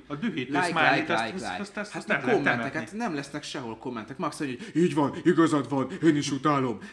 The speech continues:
Speaker 2: Ö, meg egy-két like, egy-két, ö, szerelmes, szívecske, stb. Nem lesz meg az a, az a vita, hát a vitakultúra nincsen, hanem a vita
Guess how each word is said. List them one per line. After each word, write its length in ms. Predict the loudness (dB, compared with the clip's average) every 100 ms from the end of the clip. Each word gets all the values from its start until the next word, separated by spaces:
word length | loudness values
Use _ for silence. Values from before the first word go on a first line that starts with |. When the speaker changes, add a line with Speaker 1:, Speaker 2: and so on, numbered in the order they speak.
| -10
Speaker 2:
Ö, 240 | -8 -6 -8
meg 200 | -8 -6
egy-két 320 | -8 -10 -14
like, 340 | -8 -6 -8 -10
egy-két, 440 | -16 -16 -18 -16
ö, 200 | -16 -14
szerelmes, 540 | -8 -4 -2 -2 -4 -8
szívecske, 640 | -12 -6 -6 -6 -10 -12
stb. 380 | -12 -10 -8 -8
Nem 220 | -6 -2
lesz 180 | -4 -4
meg 180 | -8 -6
az 140 | -6
a, 320 | -6 -8 -10 -14 -20 _ -16
az 180 | -14 -10
a 260 | -10 -8
vita, 400 | -4 -2 -4 -10 -14 _ _ -16
hát 120 | -10
a 40 |
vitakultúra 540 | -8 -8 -12 -12 -10 -10
nincsen, 360 | -12 -12 -16 -14
hanem 160 | -8 -6
a 60 | -2
vita 300 | -2 -2